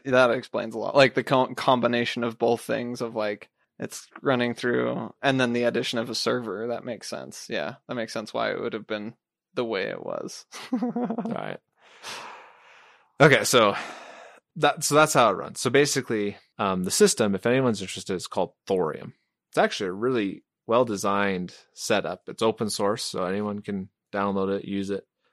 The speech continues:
Speaker 2: But yeah, you basically, so you, you start up your server,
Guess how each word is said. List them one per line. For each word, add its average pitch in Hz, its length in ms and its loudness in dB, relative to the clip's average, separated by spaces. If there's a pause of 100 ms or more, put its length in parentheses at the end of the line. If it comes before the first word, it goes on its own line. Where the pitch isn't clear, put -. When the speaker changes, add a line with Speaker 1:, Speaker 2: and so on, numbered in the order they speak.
(160)
Speaker 2:
But 98 240 -2 (320)
yeah, 92 260 2
you 107 160 -6
basically, 107 480 0
so 98 120 -6
you, 90 240 -6 (300)
you 95 120 -10
start 117 340 4
up 117 140 0
your 113 80 0
server, 98 540 0